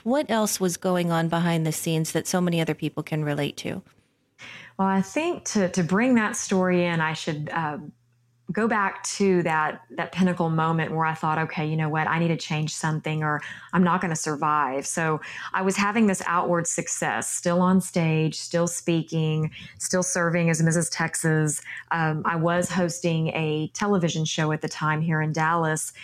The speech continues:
Speaker 2: Home, it was called Home and Lifestyle Television. So I was very out in the public. And I did have to put on a certain, uh, personality, a
Speaker 1: Mm-hmm.
Speaker 2: certain persona.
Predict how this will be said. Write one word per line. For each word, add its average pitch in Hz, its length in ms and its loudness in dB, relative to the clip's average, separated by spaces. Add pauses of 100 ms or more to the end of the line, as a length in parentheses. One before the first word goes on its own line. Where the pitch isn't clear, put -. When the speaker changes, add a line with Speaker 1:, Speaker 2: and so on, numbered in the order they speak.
(220)
Speaker 2:
Home, 185 260 2
it 170 120 0
was 170 120 -2
called - 180 -8
Home 175 180 4
and 165 100 2
Lifestyle 151 440 0
Television. 165 600 0
So 175 160 0
I 170 80 2
was 160 220 0
very 233 340 2
out 180 260 2
in 165 80 4
the 160 80 2
public. 151 580 -2 (440)
And 226 100 2
I 208 80 2
did 240 240 2
have 226 280 0
to 175 420 4 (320)
put 208 180 2
on 175 400 4
a 160 240 4
certain, 170 640 2
uh, 151 160 0
personality, 151 880 -2
a - 160 -12
Speaker 1:
Mm-hmm. 170 40 -2
Speaker 2:
certain 175 280 2
persona. 160 680 0